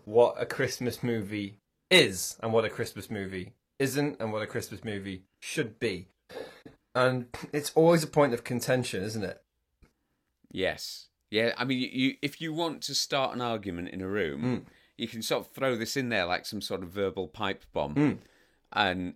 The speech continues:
Speaker 2: and then you just leave and you let the people argue it out.
Speaker 1: Yeah,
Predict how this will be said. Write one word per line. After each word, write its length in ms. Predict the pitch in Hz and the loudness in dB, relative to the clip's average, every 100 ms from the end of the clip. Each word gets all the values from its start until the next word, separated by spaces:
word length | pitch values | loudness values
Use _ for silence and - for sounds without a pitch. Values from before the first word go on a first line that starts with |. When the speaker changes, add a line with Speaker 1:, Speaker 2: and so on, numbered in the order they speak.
| - | 0
Speaker 2:
and 300 | 98 98 98 | 0 0 -2
then 140 | 143 | -2
you 100 | 127 | -2
just 240 | 120 120 113 | -6 -4 -2
leave 420 | 131 101 87 - _ - | 0 0 -4 -14 _ -6
and 120 | 107 | 0
you 60 | |
let 140 | 113 - | 0 0
the 120 | 107 | -6
people 480 | 123 104 104 92 - | -6 -6 -4 -4 -4
argue 300 | 95 95 95 | -2 -2 -4
it 100 | 85 | -4
out. 220 | 95 78 - _ _ _ _ _ _ _ - | -6 -8 -12 _ _ _ _ _ _ _ 4
Speaker 1:
Yeah, 220 | 160 | 4